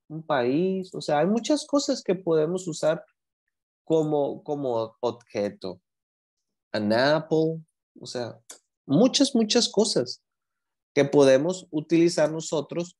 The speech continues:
como objeto. Y esto es básicamente lo que tiene una pregunta, ¿no? Aquí lo pueden ustedes ver. Ok,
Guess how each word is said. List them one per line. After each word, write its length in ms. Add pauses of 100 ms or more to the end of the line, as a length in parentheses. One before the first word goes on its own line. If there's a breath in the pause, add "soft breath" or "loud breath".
(360)
como 420
objeto. 680 (100)
Y 180
esto 200
es 140
básicamente 880
lo 160
que 100
tiene 560
una 480
pregunta, 600
¿no? 280
Aquí 320
lo 200
pueden 240
ustedes 580
ver. 240 (400)
Ok, 220